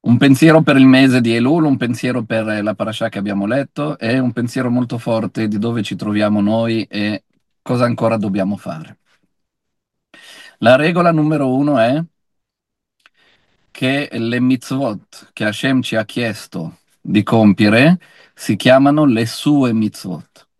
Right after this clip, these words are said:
Che cosa significa le sue mitzvot? Significa che Akadosh Baruch Hu, eh, è colui che fa le mitzvot ed è colui che chiede a noi di partecipare anche alle mitzvot che lui fa.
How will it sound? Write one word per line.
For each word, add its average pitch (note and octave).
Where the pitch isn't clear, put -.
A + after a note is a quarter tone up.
Che -
cosa C3+
significa A#2+
le A#2
sue G2+
mitzvot? F#2
Significa D3
che B2+
Akadosh B2
Baruch B2+
Hu, C3
eh, F#2+
è A#2
colui D#3
che A#2+
fa A#2+
le G#2
mitzvot G2+
ed G2+
è A#2+
colui C#3+
che C3
chiede D3
a C#3
noi C#3+
di B2+
partecipare B2
anche B2
alle A2
mitzvot A2
che G#2
lui G2
fa. -